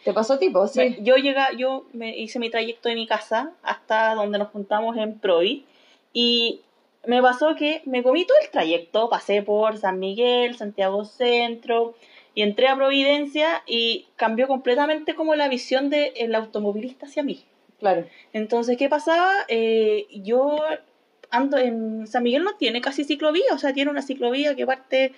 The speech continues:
Speaker 2: en Franklin,
Speaker 1: <laughs>
Speaker 2: Arturo Prat, y llega hasta Tarapacá, o sea, la ciclovía a mí no me sirve, yo estoy muy, un poco más abajo, entonces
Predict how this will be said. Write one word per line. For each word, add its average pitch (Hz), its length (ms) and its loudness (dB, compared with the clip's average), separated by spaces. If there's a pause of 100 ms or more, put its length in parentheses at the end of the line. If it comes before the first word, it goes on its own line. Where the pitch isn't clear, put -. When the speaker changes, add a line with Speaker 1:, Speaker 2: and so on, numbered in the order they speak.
(320)
Speaker 2:
en 202 560 -6
Franklin, 247 560 -2 (200)
Speaker 1:
<laughs> 220 220 0
Speaker 2:
Arturo 240 380 0
Prat, 277 300 2
y 285 100 -2
llega 285 140 2
hasta 254 600 0 (560)
Tarapacá, 226 540 2
o 262 80 2
sea, 240 440 4
la 240 100 0
ciclovía 254 480 2
a 254 160 0
mí 254 120 0
no 254 80 2
me 233 100 0
sirve, 349 300 0
yo 247 60 -2
estoy 254 180 -6
muy, 262 180 -4
un 254 100 -8
poco 254 180 2
más 247 160 4
abajo, 330 300 2
entonces 247 460 -2